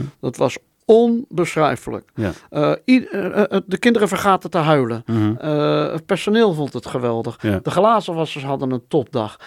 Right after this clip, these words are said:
Speaker 2: Ja.
Speaker 1: Nou, d-, d-, dat ben ik helemaal gaan uitwerken. Daar komt ook de kreet vandaan van, eh, "Leuker leidt, eh, tot beter en niet
Speaker 2: Ja.
Speaker 1: beter leidt tot leuker."
Speaker 2: Ja.
Speaker 1: Ehm, dus dat is eigenlijk mijn grote, eh,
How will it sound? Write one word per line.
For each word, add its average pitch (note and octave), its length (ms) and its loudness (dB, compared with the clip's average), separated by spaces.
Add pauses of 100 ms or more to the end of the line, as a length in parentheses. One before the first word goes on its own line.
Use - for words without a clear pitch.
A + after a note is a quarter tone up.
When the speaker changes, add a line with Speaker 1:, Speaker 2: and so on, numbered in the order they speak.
Speaker 2:
Ja. F2+ 180 -4
Speaker 1:
Nou, - 260 0
d-, D#3 220 -12
d-, E3+ 180 0
dat G#3 100 6
ben G#3 160 4
ik G3 120 -2
helemaal F3 360 0
gaan C3+ 180 -4
uitwerken. D#3+ 560 -2
Daar D#3+ 120 0
komt E3 240 -4
ook D3 200 -4
de C#3+ 60 -6
kreet C#3 280 -2
vandaan B2+ 340 -2
van, B2+ 300 -4
eh, B2+ 300 -4 (120)
"Leuker C3+ 500 -4
leidt, B2 300 -4
eh, B2 160 -2
tot B2 220 -8
beter B2+ 300 -4
en B2 160 -4
niet C3 100 0
Speaker 2:
Ja. - 80 2
Speaker 1:
beter B2 280 0
leidt A#2 140 0
tot B2 140 -4
leuker." D3 300 -2
Speaker 2:
Ja. G3 120 0 (420)
Speaker 1:
Ehm, D3 380 2 (120)
dus D#3 240 -2 (1080)
dat B3 240 4
is E3 80 -2
eigenlijk D#3 380 0
mijn D#3 120 4
grote, E3 560 4
eh, C#3 80 0